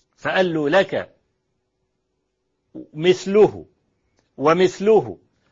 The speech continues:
ومثله ومثله" أربع مرات، حتى إذا قال في الخامسة: "ومثله"، قال: "رب، رضيت."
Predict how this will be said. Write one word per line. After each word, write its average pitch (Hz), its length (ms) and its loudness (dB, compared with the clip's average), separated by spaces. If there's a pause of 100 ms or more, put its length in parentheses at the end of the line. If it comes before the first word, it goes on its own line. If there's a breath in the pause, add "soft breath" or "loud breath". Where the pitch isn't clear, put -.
(240)
ومثله 185 880 0 (560)
ومثله" 208 880 4
أربع 214 260 4
مرات، 185 460 0 (880)
حتى 202 400 -2
إذا 196 300 2
قال 233 360 2
في 208 80 -4
الخامسة: 208 640 0
"ومثله"، 240 760 4
قال: 240 260 4
"رب، 220 320 2
رضيت." 208 600 0